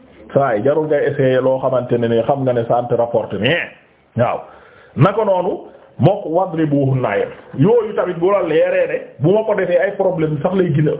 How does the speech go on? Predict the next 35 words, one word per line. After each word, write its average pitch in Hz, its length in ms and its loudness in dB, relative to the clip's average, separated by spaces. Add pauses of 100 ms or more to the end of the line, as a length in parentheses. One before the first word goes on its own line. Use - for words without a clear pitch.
bari. - 240 0 (140)
Loolu 143 360 2
Alxuraan 165 380 0
waxu 160 200 0
la 160 80 -2
ne 165 80 -2
par 135 220 -2
force - 200 -4
dafa 113 180 -2
loolu. 202 260 0 (400)
Non, 349 220 2
ay 269 180 -2
solution, 294 380 0
ay 214 180 -2
clé 214 200 0
la 190 80 -2
la 170 160 0
jox. 120 120 -4 (540)
Bu 202 220 6
dee 339 240 0
ne 170 160 -4
jàpp - 300 -2
nga 226 140 -2
ne 208 60 2
lii 220 220 0
dina 208 220 0
jariñ. 139 220 -6 (260)
Mais 330 100 2 (160)
bu 392 60 -2
dee 381 220 0
ne 269 100 0
leer 269 200 0 (120)
na 262 140 -2
le 214 60 -2
boo 277 200 2